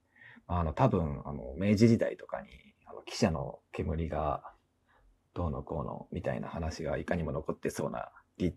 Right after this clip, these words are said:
地っていうんですかね。はい。なんかそんな感じの外れにございまして。で、あの、この日は岡崎サービスエリア、エクスパーサ岡崎ですよ。えーっ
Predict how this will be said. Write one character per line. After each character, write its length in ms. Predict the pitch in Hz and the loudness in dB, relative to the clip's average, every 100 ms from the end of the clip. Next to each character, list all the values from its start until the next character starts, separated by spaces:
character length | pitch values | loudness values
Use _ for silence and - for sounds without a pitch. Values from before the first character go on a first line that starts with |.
| _ | _
地 100 | - | -4
っ 60 | 80 - _ - | -4 -6 _ -4
て 80 | 82 | -2
い 60 | |
う 20 | 76 | 0
ん 40 | |
で 60 | - | -4
す 60 | - | -6
か 120 | 80 | -4
ね。 280 | 80 - - _ - - - _ _ _ _ _ _ _ _ _ | -4 -6 -10 _ -20 -20 -20 _ _ _ _ _ _ _ _ _
は 160 | - | -8
い。 140 | - - _ | -8 -10 _
な 80 | - | -6
ん 20 | |
か 80 | 85 | -2
そ 100 | - | 0
ん 60 | 101 | 2
な 100 | 95 | 4
感 160 | 98 | 4
じ 120 | 87 87 | 4 4
の 220 | 85 - - | 2 -2 -2
外 200 | 92 82 | -2 -2
れ 100 | 80 | -2
に 220 | 76 - - | -4 -8 -6
ご 100 | 87 | -4
ざ 100 | 80 | -2
い 60 | |
ま 120 | 69 | -4
し 100 | 76 | -8
て。 400 | - 64 55 - _ _ _ _ _ _ _ _ _ | -8 -8 -8 -10 _ _ _ _ _ _ _ _ _
で、 360 | 98 92 - - _ - | 4 4 0 -8 _ -8
あ 100 | 85 | -4
の、 380 | 71 - - - - - - _ _ - | -4 -4 -8 -12 -20 -20 -20 _ _ -2
こ 100 | 101 | 2
の 80 | 95 | 4
日 160 | 87 | 2
は 240 | 73 - - | 2 0 -2
岡 220 | - 101 | 2 4
崎 400 | 95 90 90 - | 4 2 -2 -2
サ 200 | - 95 | -2 2
ー 40 | 87 | 2
ビ 120 | 85 | 0
ス 100 | 85 | -2
エ 40 | |
リ 120 | 71 - | -2 -2
ア、 80 | |
エ 60 | - | -2
ク 160 | - 90 | -2 -4
ス 80 | |
パ 140 | - 87 | 0 0
ー 40 | |
サ 140 | - - | 2 -2
岡 180 | - | -2
崎 240 | - - - | -4 -8 -16
で 100 | - | -16
す 140 | - | -18
よ。 140 | - - _ _ _ _ _ _ _ _ _ _ _ _ | -20 -20 _ _ _ _ _ _ _ _ _ _ _ _
え 260 | 87 80 | -2 0
ー 20 | |
っ 20 | 80 | -2